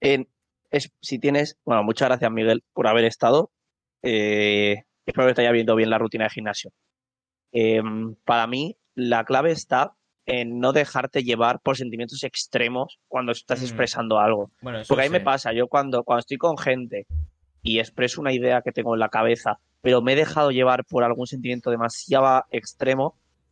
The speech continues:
Speaker 1: mm, incluso a veces la, la felicidad extrema también como que te puede hacer decir cosas que no, de mente no quieres decir, y igual a veces te,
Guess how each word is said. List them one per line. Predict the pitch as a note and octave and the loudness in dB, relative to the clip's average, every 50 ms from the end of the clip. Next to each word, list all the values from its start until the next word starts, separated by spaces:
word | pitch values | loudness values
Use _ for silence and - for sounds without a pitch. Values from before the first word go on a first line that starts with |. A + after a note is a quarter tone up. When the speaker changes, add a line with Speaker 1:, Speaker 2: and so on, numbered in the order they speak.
| _ _ | _ _
Speaker 1:
mm, | C3 B2 A#2 A2+ A2+ A2+ _ _ _ _ _ _ _ - | -10 -8 -8 -6 -8 -10 _ _ _ _ _ _ _ -6
incluso | C3+ B2 G#3 G3+ C3+ | -6 -4 -2 -2 0
a | A#2+ | 0
veces | B2+ C3 G3+ G#3 | 0 0 0 0
la, | F#3+ C#3+ A#2 G#2 _ _ - | 2 0 0 -2 _ _ -6
la | - B2 A2+ - | -4 -4 -4 -2
felicidad | - C3+ A#2 A#2 A2+ - A#2 A#2+ C#3 | -4 -2 -2 -2 -2 0 0 -2 -2
extrema | - - - - D3 C#3 D3 D#3 C#3+ A2+ | -2 -4 -6 -2 0 0 2 2 2 2
también | A#2+ A#2 A#2+ B2+ C3 | 0 -2 -2 -4 -4
como | C3 C#3+ C3+ B2 | -2 0 0 0
que | B2 | -2
te | A2+ A#2 | -2 -2
puede | - B2+ | -2 0
hacer | B2+ - D3 | 0 0 0
decir | C3 C3 - - A#2+ | 0 0 -2 -4 -8
cosas | - - C3 C3 C3 - | -4 -4 -4 -4 -4 -6
que | - A#2+ | -4 -2
no, | A#2+ A#2+ | 0 2
de | B2 B2 | 2 2
mente | A#2+ B2 B2 C#3 | 0 0 -2 -2
no | B2+ A#2+ A#2 | -2 -2 -2
quieres | - A#2+ A#2+ A2+ | 0 0 0 2
decir, | A#2+ G#2+ - - C3 - _ _ _ _ _ _ _ - | 0 -2 -2 -2 -2 -2 _ _ _ _ _ _ _ -2
y | C#3 B2 | 0 0
igual | A#2+ A2 A2+ C3 C3 A#2+ | 0 2 2 2 2 2
a | A2+ | 0
veces | A#2 A#2+ C3 C3 | -4 -6 -10 -14
te, | - A#2 | -14 -20